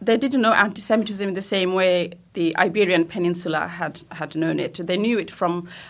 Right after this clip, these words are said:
art, obviously, and in the Western art was full of this deformed physiognomy of the Jews,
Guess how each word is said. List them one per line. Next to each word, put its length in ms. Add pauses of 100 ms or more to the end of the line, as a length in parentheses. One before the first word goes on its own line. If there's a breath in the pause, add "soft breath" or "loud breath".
(120)
art, 340
obviously, 600
and 280
in 100
the 80
Western 380
art 400 (460 loud breath)
was 340
full 220
of 400
this 220
deformed 480
physiognomy 760
of 240
the 80
Jews, 500